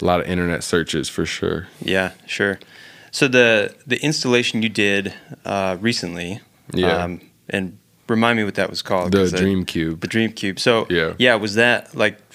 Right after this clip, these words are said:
Speaker 1: That was, that was
Speaker 2: the
Speaker 1: in placemaking. Yeah.
Speaker 2: Cool. Right.
Speaker 1: And,
Speaker 2: <laughs>
Speaker 1: <laughs> and s-, placemaking, it's kind of, so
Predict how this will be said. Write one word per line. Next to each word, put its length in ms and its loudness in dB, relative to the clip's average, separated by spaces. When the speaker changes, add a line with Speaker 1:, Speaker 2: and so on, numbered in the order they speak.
Speaker 1:
That 120 6
was, 240 0
that 140 4
was 100 2
Speaker 2:
the 60 2
Speaker 1:
in 80 -2
placemaking. 640 -4
Yeah. 300 2
Speaker 2:
Cool. 340 2
Right. 160 4
Speaker 1:
And, 280 4
Speaker 2:
<laughs> 300 2
Speaker 1:
<laughs> 160 -6
and 220 2
s-, 140 -6
placemaking, 600 2
it's 140 -2
kind 280 0
of, 80 0
so 480 2